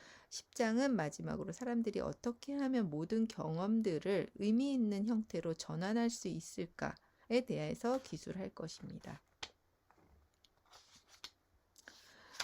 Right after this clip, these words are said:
우주는 우리의 욕구를 만족시켜주는 방향으로 움직이지 않고 있다는 데에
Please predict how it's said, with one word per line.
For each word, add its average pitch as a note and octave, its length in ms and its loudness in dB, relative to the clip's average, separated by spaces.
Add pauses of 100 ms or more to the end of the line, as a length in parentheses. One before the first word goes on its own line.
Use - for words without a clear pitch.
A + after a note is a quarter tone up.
(480)
우주는 A3 760 4
우리의 G3+ 420 4
욕구를 G#3 500 2
만족시켜주는 D#3 1040 -4
방향으로 D#3 540 -6
움직이지 D#3+ 600 -6
않고 D3+ 340 -6
있다는 D#3 440 -6
데에 G3+ 480 0